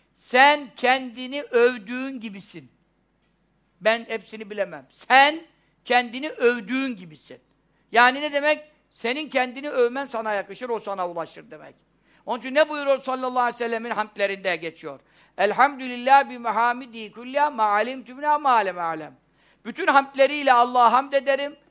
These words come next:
Şanı şerefine yakışan senalarla, övgülerle zatına hamd ederim. Ama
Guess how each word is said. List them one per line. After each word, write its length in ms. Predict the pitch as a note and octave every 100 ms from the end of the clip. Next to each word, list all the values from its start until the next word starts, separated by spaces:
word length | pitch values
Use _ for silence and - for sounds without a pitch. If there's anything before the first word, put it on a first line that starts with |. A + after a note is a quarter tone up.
| _
Şanı 360 | - A#3 A#3+ C4
şerefine 380 | C4 B3+ B3 B3
yakışan 420 | B3 A#3 B3+ B3+
senalarla, 640 | A3 A#3+ A#3+ A#3+ C4 B3+
övgülerle 560 | A#3 G#3+ A#3 B3+ B3+ A#3+
zatına 480 | G#3+ A3+ A3+ A3+ G3+
hamd 200 | A#3+ B3+
ederim. 460 | C#4+ D4+ D4+ C#4 - _ _ -
Ama 460 | B3 C#4+ D4 C#4